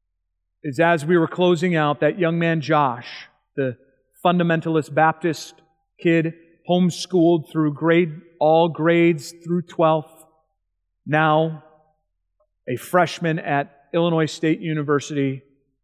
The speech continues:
and had given up his belief and had become an agnostic.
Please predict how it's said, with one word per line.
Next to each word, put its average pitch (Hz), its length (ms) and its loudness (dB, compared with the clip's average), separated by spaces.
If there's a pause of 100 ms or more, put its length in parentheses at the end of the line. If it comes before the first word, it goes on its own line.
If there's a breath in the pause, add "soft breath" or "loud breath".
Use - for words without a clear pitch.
(920)
and 131 100 -10
had 131 160 -4
given 151 220 2
up 147 140 0
his 139 180 -2
belief 143 380 -2
and 135 100 -6
had 131 100 -8
become 135 600 -4 (840)
an 127 80 -6
agnostic. 135 720 -2